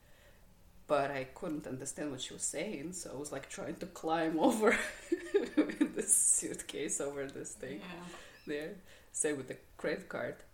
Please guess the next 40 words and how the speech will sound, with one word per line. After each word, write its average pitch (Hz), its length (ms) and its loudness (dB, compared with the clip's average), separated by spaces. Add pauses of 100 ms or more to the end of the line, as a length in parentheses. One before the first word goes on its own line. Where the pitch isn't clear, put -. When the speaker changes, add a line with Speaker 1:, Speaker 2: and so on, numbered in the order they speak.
(120)
Speaker 1:
I, 147 80 -4 (400)
I 139 120 -2
paid. 139 500 -4 (600)
Ah, 170 140 6
no, 156 180 4
she 156 180 -4
s-, - 100 0
told 170 280 0
me 165 80 2
to 131 60 -2
swipe. 147 500 4 (240)
I - 40 -6
was - 140 -6
like, 135 160 -2
"Swipe 196 380 -2 (200)
what?" - 400 0 (360)
<laughs> - 380 10
And - 260 2
I, 403 100 6 (320)
I 247 40 6
never 285 280 8
seen 254 360 8
this 202 280 0 (480)
things 240 300 -4
when 156 120 -8
you 165 120 -8
need 180 220 -8
to 165 60 -8
swipe - 380 -8
the 151 80 -10
card. - 280 -12
Speaker 2:
Well, 208 140 -6
how 262 260 4
does 294 240 0
the, 226 360 0 (220)
the 208 100 -2
subway 214 400 0
work 196 300 -4
in 185 240 -6
Moscow? 180 600 -2